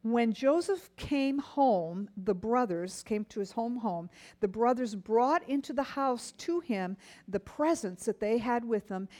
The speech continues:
and bowed down to the ground. Sound familiar? Absolutely. Then he require-, inquired about Jacob. Verse twenty-nine. He lifted up his eyes and saw his brother Benjamin,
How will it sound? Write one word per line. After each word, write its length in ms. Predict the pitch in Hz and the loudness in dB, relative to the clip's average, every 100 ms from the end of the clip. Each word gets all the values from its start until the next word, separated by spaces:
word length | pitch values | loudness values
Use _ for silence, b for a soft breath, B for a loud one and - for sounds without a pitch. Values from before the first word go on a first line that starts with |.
| B - | B -4
and 300 | 190 170 180 | -4 -4 2
bowed 500 | 233 247 277 262 220 | 4 6 4 2 0
down 720 | 269 247 208 175 170 180 196 b b - | 4 4 4 0 -2 -6 -8 b b -4
to 160 | 226 | -2
the 120 | 196 | -2
ground. 600 | 202 208 190 151 135 139 - 202 - | 0 0 2 -2 -6 -12 -18 -20 -4
Sound 280 | - 175 170 | -2 -2 -4
familiar? 460 | 190 208 233 311 - _ _ _ - - - 202 - | -2 0 0 -2 -6 _ _ _ -20 -20 -20 -16 -4
Absolutely. 680 | 185 185 247 269 269 165 - - B B B B _ | -4 -2 -2 -2 -2 -4 -6 -18 B B B B _
Then 200 | 208 294 | 2 2
he 80 | 381 | 2
require-, 840 | 370 359 - 311 302 277 180 170 | 0 -2 0 2 4 4 2 -2
inquired 680 | 240 233 - 277 262 196 180 - | -2 -2 0 2 2 0 -2 -6
about 340 | 185 180 170 | -4 -2 -4
Jacob. 480 | 190 196 180 151 123 - _ _ _ _ _ - - - | -2 0 0 -4 -10 -16 _ _ _ _ _ -20 -16 -8
Verse 180 | 190 | -8
twenty-nine. 560 | - 202 196 185 156 131 B B B | -6 -6 -6 -6 -8 -10 B B B
He 160 | - 214 | -6 -2
lifted 400 | 214 302 - 359 | 2 2 2 -2
up 140 | 320 | -2
his 140 | 320 - | -2 0
eyes 300 | 202 196 196 | 0 0 -4
and 80 | |
saw 220 | 180 220 202 | -4 0 0
his 140 | 202 | -2
brother 360 | - 220 226 233 | -2 -2 0 -4
Benjamin, 760 | 202 226 220 185 160 139 135 | -2 0 0 -2 -10 -12 -16